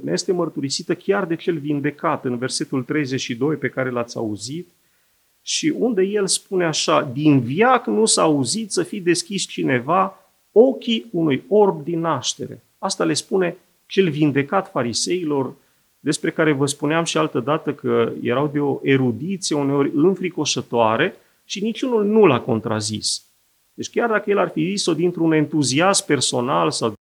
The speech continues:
poate o necunoaștere aprofundată a Scripturilor, acești învățați nu l-au contrazis. Deci am avut o minune extraordinară, nemai auzită,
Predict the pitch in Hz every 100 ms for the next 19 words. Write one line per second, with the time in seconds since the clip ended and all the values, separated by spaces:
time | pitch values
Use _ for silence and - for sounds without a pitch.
0 | _ 135 131 143 139 - _ _ - 139
1 | 139 143 143 143 175 214 - 180 160 151
2 | 139 131 127 - 127 139 139 175 165 156
3 | 135 117 - 202 196 180 170 156 _ _
4 | - 117 220 226 - 165 151 - 160 156
5 | 143 113 - 123 107 110 107 110 104 -
6 | - _ _ _ _ _ _ - 120 -
7 | - 135 131 127 147 - 135 123 123 143
8 | 220 185 147 151 - 160 143 127 120 127
9 | 139 131 113 151 180 151 127 113 107 143
10 | 170 180 170